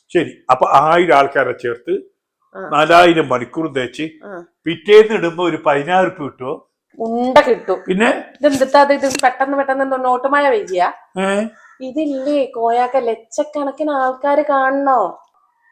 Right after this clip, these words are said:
Speaker 1: ഇത്രയൊക്കെ പൈസയും മുടക്കി,
Speaker 2: ഉം.
Speaker 1: ഇത്രയൊക്കെ ആക്കി, നാലായിരം മണിക്കൂറും കിട്ടി, പിന്നെ ഇത് ലക്ഷക്കണക്കിന് ആൾക്കാര് കണ്ടാലേ ഉള്ളൂ അല്ലേ?
Speaker 2: ആ.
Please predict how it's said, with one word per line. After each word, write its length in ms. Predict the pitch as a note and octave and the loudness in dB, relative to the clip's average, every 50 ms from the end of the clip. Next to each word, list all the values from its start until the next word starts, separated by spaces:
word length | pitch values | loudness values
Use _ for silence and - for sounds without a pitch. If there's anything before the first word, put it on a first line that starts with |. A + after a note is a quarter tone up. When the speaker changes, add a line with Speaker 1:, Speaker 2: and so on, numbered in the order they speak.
| _ _ - A3+ | _ _ -8 -8
Speaker 1:
ഇത്രയൊക്കെ 580 | A3 - - _ - C#4 C4 C4+ B3+ - B3+ | -8 -8 -12 _ -10 -6 -6 -6 -4 -4 -6
പൈസയും 580 | A#3 - - F3 D3+ D3 D3 - F#3+ G3+ G#3 G3 | -6 -2 0 0 0 0 -2 -4 -4 -4 -4 -4
മുടക്കി, 600 | F#3+ E3 D#3+ D#3 D#3 - F3+ G#3+ - - - - G3 | -4 -4 -4 -4 -6 -8 -10 -10 -10 -12 -16 -20 -20
Speaker 2:
ഉം. 180 | G3 F#3 F3+ F3+ | -18 -18 -16 -14
Speaker 1:
ഇത്രയൊക്കെ 560 | G3+ G#3 - - - B3+ B3+ B3 - D#3 G3+ | -14 -14 -12 -8 -4 -2 -2 -2 0 2 4
ആക്കി, 600 | F#3+ E3+ D#3 D#3 - - E3+ F3 A3+ - - _ _ _ _ _ - | 4 4 4 0 -4 -8 -10 -8 -8 -8 -10 _ _ _ _ _ -8
നാലായിരം 720 | F#3 F3+ F#3 F#3+ G3 G#3+ A3+ A3+ A#3 B3+ B3+ B3+ B3+ A3 | -6 -4 0 2 4 4 4 4 4 2 0 -2 -2 -2
മണിക്കൂറും 540 | G3+ F3+ D#3+ E3+ E3+ - A#3 A#3 A3 G#3 G3 | -2 -4 -4 -6 -6 -6 -6 -8 -6 -6 -8
കിട്ടി, 320 | F3+ E3 - - G3 A#3+ E4+ - _ _ _ _ _ _ | -8 -8 -8 -8 -8 -8 -8 -10 _ _ _ _ _ _
പിന്നെ 360 | F#3 F3+ D#3 C#3+ D3+ D#3+ F#3 | -12 -12 -12 -12 -10 -8 -6
ഇത് 220 | G#3 G#3+ F#3 A3+ G3+ | -6 -6 -4 0 0
ലക്ഷക്കണക്കിന് 1200 | G#3 E3+ - - - _ _ _ _ - - - C4+ - - - A3+ G#3+ G#3 G#3+ G#3+ A3+ A3+ G#3+ | 0 0 0 -4 -14 _ _ _ _ -2 2 2 2 2 2 0 -2 0 0 0 -2 -4 -4 -2
ആൾക്കാര് 460 | G3+ G3 F#3+ F#3+ - A3 A3 G#3+ A3 | 0 0 0 0 -2 -2 -2 -2 -2
കണ്ടാലേ 500 | A3 A3+ G3+ F#3+ F#3 G#3 G#3+ G#3 G3 F#3 | -2 -2 -2 -2 0 0 0 0 0 -2
ഉള്ളൂ 200 | E3+ D#3+ D#3+ D#3 | -4 -4 -6 -8
അല്ലേ? 400 | D#3+ E3+ F3+ E3+ D#3 C#3 B2+ - - _ - | -4 0 0 0 2 0 -2 -6 -8 _ -16
Speaker 2:
ആ. 260 | G3 G3 F#3+ F#3+ F#3 | -14 -14 -14 -14 -16